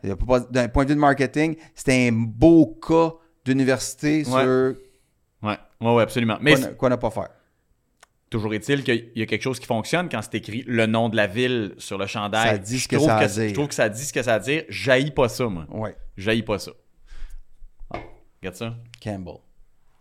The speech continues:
Speaker 2: Ton
Speaker 1: Comme
Speaker 2: fils
Speaker 1: ça.
Speaker 2: serait fier, hein, de ça ?
Speaker 1: Ouais. Ouais.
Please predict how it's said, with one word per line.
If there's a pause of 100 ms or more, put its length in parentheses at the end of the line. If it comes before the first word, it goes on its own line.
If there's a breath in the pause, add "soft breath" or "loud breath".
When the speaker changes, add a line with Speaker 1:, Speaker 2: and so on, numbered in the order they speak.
Speaker 2:
Ton
Speaker 1:
Comme
Speaker 2:
fils
Speaker 1:
ça.
Speaker 2:
serait
fier,
hein,
de
ça ? (100)
Speaker 1:
Ouais. (720)
Ouais.